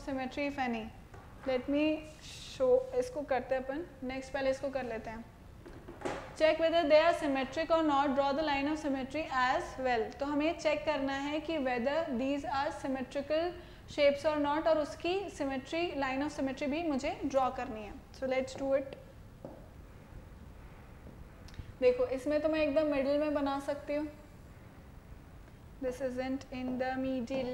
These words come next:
but I'll draw it। ठीक है, ये मिडिल में बन गया। नेक्स्ट, इसमें भी यहाँ पे एक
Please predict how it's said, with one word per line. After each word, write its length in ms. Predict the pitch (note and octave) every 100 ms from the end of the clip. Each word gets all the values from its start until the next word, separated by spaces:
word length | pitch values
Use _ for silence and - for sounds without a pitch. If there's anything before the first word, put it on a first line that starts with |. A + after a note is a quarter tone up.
| C#4 - -
but 160 | B3 B3+
I'll 160 | B3 B3
draw 160 | B3 B3
it। 240 | C4+ - - - - - - - - - - - - - - - - - - - - - - - - - - - - - - - - - - - - - - - - - - - - - -
ठीक 200 | C#4+ C#4+
है, 160 | C#4 - - -
ये 140 | C4
मिडिल 280 | C4+ C4 C4 C4+
में 140 | C#4
बन 200 | C#4 C4+
गया। 200 | C4+ D4 C#4+ - - - - - - - - - - - -
नेक्स्ट, 480 | C4 C4 B3 - - - - - -
इसमें 360 | C4+ - D4 C#4+
भी 100 | D4+ F4 - - - - - - - - C4
यहाँ 320 | C4+ C4+ C#4 C4+
पे 60 | D4
एक 160 | D4+ -